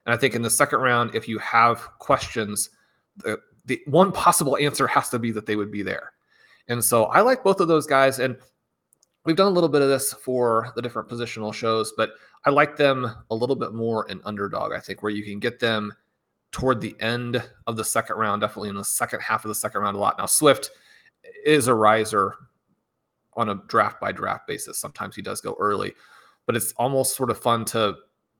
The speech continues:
mix them in with some of these hyper fragile builds where you go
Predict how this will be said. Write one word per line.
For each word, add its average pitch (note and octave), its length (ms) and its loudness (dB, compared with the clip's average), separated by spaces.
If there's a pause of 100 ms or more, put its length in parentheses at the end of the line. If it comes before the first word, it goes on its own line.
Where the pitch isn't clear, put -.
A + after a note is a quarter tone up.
(120)
mix A#2 420 -4
them A2+ 280 0
in G#2 480 -4 (100)
with G#2+ 120 -6
some A2+ 140 -4
of A2+ 60 -6
these G2+ 160 -4
hyper A2+ 300 -2
fragile G#2 380 -2
builds G2+ 500 -4
where G#2+ 120 0
you F#2+ 300 -8
go G#3 360 0